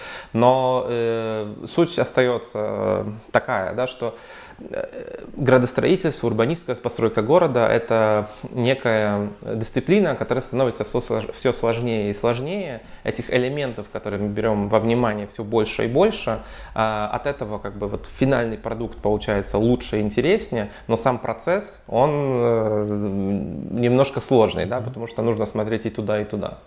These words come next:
Speaker 2: Скажи, пожалуйста, какие риски вот сейчас ты видишь, э, для Ташкента? Понятно, что ты не так долго, не так много провел в, э, не, не такое большое время провел в этом городе, и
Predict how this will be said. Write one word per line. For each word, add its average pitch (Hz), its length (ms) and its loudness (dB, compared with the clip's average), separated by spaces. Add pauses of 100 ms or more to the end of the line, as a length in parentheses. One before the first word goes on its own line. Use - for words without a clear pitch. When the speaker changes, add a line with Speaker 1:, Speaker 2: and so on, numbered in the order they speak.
(580)
Speaker 2:
Скажи, 180 280 -2
пожалуйста, 156 360 -2
какие 160 300 -2
риски 160 320 -4
вот 95 180 -10
сейчас 131 400 -6
ты 101 520 -6
видишь, 107 640 -8
э, 92 340 -6 (120)
для 98 440 -10
Ташкента? 98 600 -12 (160)
Понятно, 143 360 -4
что 104 360 -6 (120)
ты 123 120 -6
не 120 160 -6
так 127 260 -10
долго, 110 300 -8
не 104 260 -10
так 120 200 -12
много 127 200 -10
провел 101 440 -6
в, 107 140 -12
э, 101 560 -2 (140)
не, 104 240 -16
не 107 60 -12
такое 117 200 -10
большое 104 320 -6
время 170 220 -4
провел 143 400 -2
в 123 60 -2
этом 113 220 -10
городе, 110 420 -6
и 95 160 -10